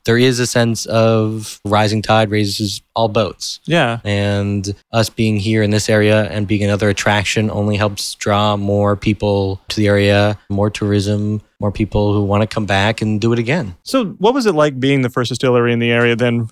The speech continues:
Speaker 2: from just a permitting <laughs> perspective? Because unlike wineries and breweries, there's a whole nother level of paperwork and government oversight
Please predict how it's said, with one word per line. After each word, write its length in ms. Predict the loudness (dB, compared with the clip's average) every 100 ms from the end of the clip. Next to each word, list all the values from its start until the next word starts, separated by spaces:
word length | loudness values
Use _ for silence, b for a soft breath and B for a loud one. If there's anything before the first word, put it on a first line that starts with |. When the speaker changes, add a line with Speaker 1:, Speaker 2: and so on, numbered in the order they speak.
| _ -2
Speaker 2:
from 200 | 0 0
just 200 | -2 -6
a 60 | -14
permitting 600 | -4 -2 0 -2 -4 -6
<laughs> 60 | -2
perspective? 560 | -2 0 0 0 0 2
Because 400 | 2 4 2 0 _
unlike 300 | -2 2 2
wineries 420 | 2 0 2 0 -2
and 80 |
breweries, 360 | 0 2 4 2
there's 140 | 2
a 140 | 0 -2
whole 220 | 0 0
nother 260 | 2 2 2
level 320 | 2 2 0
of 100 | -2
paperwork 720 | -2 -2 -2 -2 0 -2 -2
and 140 | -4
government 340 | 0 0 0 0
oversight 540 | 0 2 0 0 -2